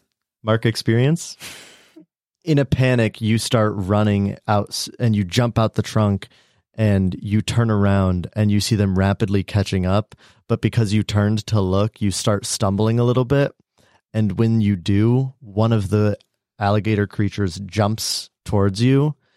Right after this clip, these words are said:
and hits you with it claw, hits you with its claws.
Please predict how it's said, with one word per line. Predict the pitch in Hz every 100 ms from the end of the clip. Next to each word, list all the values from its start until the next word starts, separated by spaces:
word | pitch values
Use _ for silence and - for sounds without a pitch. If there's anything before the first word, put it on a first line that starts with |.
| _ _
and | 117 98
hits | 120 -
you | 117
with | 104 104
it | -
claw, | - 101 95 92 - _ - - -
hits | - 151 - - -
you | 110 117
with | 107 107 110
its | - 110 -
claws. | - 104 98 87 92 95 -